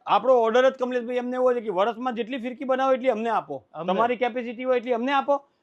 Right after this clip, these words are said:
Speaker 1: અને અમારી કેપેસિટી એટલી અમે ગામને વેચી દઈશું.
Speaker 2: અને તમારી એક ઓલી વાત હતી, મને બહુ ગમતી, બધા વ્યુઅર્સને ગમતી, કે
Speaker 1: હમ.
Speaker 2: અમારા મોરબીવાળા લોકો માટે દોરી અલગ,
Speaker 1: હા.
Speaker 2: તમે, અ, મે-, સુરતવાળા, એ તો બધું ખોટું કયો યાર, તમે એવું ના હોય યાર.
Speaker 1: એવું હોય કમલેશભાઈ, <clears throat> જ્યાં બી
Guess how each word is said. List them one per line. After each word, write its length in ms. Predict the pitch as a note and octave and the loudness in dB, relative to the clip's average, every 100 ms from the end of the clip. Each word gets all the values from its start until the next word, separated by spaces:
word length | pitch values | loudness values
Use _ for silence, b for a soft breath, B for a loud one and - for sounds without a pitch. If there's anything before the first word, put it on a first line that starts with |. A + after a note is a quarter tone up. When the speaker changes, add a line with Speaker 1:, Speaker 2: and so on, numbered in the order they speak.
| - | -6
Speaker 1:
અને 140 | A3 | -4
અમારી 340 | A3 A3 B3+ B3+ | 0 2 0 0
કેપેસિટી 440 | C4 C4 B3+ C4 | -2 -4 -8 -4
એટલી 340 | C4+ C4 B3 | 0 0 2
અમે 200 | C4 C4 | 0 0
ગામને 360 | A3+ A#3+ A#3 C4 | -4 -2 -2 -2
વેચી 240 | C4 B3 | -2 -4
દઈશું. 280 | B3 G3 D#3 | -4 -4 -4
Speaker 2:
અને 120 | A3 | -4
તમારી 340 | A#3+ A#3 C4 C4+ | -2 -2 0 -2
એક 140 | B3 | 0
ઓલી 160 | C4 B3 | 0 2
વાત 260 | F#3+ C#4+ | 0 0
હતી, 140 | A#3 A3+ | -4 -6
મને 220 | G3+ A3+ | -4 -4
બહુ 200 | G#3 A3+ | -2 -2
ગમતી, 260 | G3+ G#3 G3+ | -2 -4 -6
બધા 240 | E3 F#3 | -2 -2
વ્યુઅર્સને 480 | F#3 F#3 G3 G#3+ F#3+ | -2 -2 -4 -4 -2
ગમતી, 340 | F#3 G3 A#3 | -2 -2 -4
કે 160 | G#3+ A#3+ | 2 2
Speaker 1:
હમ. 120 | F3 | 2
Speaker 2:
અમારા 260 | G3+ B3+ B3 | 2 2 2
મોરબીવાળા 640 | A3 A#3 A3 C4 B3+ B3 | 0 -2 -2 0 2 4
લોકો 280 | B3 A#3+ B3 | 2 0 -2
માટે 220 | B3 B3 | -4 -4
દોરી 280 | A3+ B3 B3 | -2 -2 0
અલગ, 360 | A#3+ B3 A#3+ G#3+ _ _ | 2 2 2 -4 _ _
Speaker 1:
હા. 100 | D#3 | -2
Speaker 2:
તમે, 200 | G#3+ A#3+ | -2 0
અ, 420 | A#3 G3 F3 E3+ | 0 2 0 -2
મે-, 280 | E3 F#3 F#3 F3+ | -2 -4 -6 -6
સુરતવાળા, 480 | A3+ B3+ C4 B3+ B3 | -2 -2 2 0 0
એ 80 | B3 | -2
તો 100 | C#4+ | -4
બધું 200 | D4+ - | -6 -2
ખોટું 360 | A#3+ B3+ D4+ | -2 -2 -4
કયો 160 | A#3 G3+ | -2 -2
યાર, 180 | F3+ E3+ | -2 -2
તમે 140 | A3 | 0
એવું 180 | A3 A#3 | 0 0
ના 140 | A3+ | 0
હોય 180 | B3 E3+ | 0 -2
યાર. 160 | A#2+ - | -6 -6
Speaker 1:
એવું 160 | D#3+ G3 | 0 4
હોય 160 | F3+ G3 | 6 4
કમલેશભાઈ, 540 | E3 F3+ E3 F#3 A#3 _ - | 2 -2 -2 -4 -4 _ -16
<clears throat> 280 | E3+ D#3 C3+ | -12 -10 -4
જ્યાં 260 | F3 G#3+ | -2 -2
બી 140 | A3+ | -6